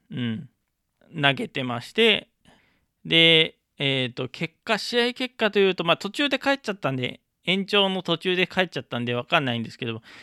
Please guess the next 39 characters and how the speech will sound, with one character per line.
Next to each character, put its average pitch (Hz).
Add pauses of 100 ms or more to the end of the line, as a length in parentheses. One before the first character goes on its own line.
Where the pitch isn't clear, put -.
(120)
多 185
分 156
引 123
き -
分 147
け 165
だ 165
っ 165
た 135
ん 120
じ 120
ゃ -
な 117
い 117
か -
な 123
っ -
て -
い 123
う 117
ふ 127
う 131
に 117 (580)
記 135
憶 120
し -
て 135
い 120
ま 110
す。 - (720)
う 143
ん。 120 (120)
ゼ 151
ロ 208
更 208
新 127
か、 - (160)
一 139 (220)
点 156